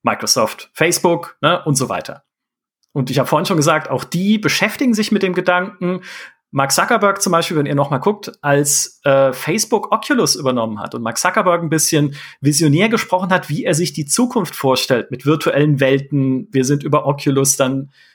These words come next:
quasi in diesen Welten unterwegs, um uns miteinander, weiß ich nicht, zu treffen für irgendwie geschäftlichen Besprechungen oder Freizeit zu verbringen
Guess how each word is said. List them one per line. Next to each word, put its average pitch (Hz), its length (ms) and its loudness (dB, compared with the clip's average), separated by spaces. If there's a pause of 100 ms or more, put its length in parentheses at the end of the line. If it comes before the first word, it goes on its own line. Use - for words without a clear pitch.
(120)
quasi 131 640 0 (120)
in 190 200 2
diesen 156 360 0
Welten 151 560 2
unterwegs, 151 800 2
um 170 300 0
uns 170 400 0
miteinander, 143 840 2 (200)
weiß 120 220 -2
ich 113 60 -4
nicht, 107 180 -8
zu 139 100 -4
treffen 147 400 0
für 156 120 -2
irgendwie 135 180 0
geschäftlichen 143 500 0
Besprechungen 139 680 0
oder 156 300 2
Freizeit 143 520 0
zu 147 80 0
verbringen 139 600 2